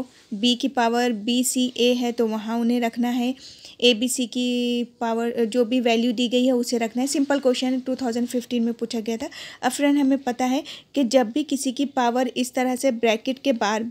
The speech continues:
बाहर भी जो पावर दी जाती है तो आपस में इनको क्या करते हैं हम, मल्टीप्लाई। तो ये हो जाएगा एबीसी upon फ़ाइव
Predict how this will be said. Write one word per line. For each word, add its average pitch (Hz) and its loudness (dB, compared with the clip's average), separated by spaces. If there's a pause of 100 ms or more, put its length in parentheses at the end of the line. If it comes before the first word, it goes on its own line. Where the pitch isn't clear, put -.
(800)
बाहर 226 2
भी 311 4
जो 330 0
पावर 247 2
दी 262 2
जाती 247 0
है 262 2
तो 254 -2
आपस 247 -2
में 262 2
इनको 247 0
क्या 247 -2
करते 254 -4
हैं 262 2
हम, 370 -2 (380)
मल्टीप्लाई। 240 2
तो 214 -2
ये 262 2
हो 269 4
जाएगा 247 0 (100)
एबीसी 254 0 (340)
upon 247 2 (400)
फ़ाइव 247 2